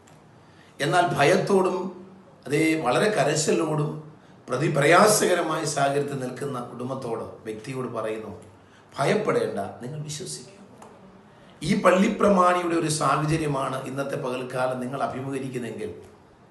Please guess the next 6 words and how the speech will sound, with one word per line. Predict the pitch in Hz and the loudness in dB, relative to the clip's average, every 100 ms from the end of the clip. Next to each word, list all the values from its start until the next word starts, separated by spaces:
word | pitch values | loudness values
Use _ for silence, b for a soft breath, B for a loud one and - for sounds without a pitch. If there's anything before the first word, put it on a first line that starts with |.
| - _ - - - | -20 _ -20 -16 -6
ദൈവത്തിന്റെ | 135 143 147 | -2 0 0
പരിശുദ്ധാത്മാവ് | 143 151 151 151 151 170 165 | -2 -2 0 2 2 -2 -2
നിങ്ങളോട് | 139 139 143 | -4 -2 -2
പറയാൻ, | 120 123 127 | -2 0 -2
എന്നോട് | 117 120 120 | -2 -4 -4
പറയുന്നത്, | 113 107 113 101 95 92 | -4 -4 -4 -6 -8 -10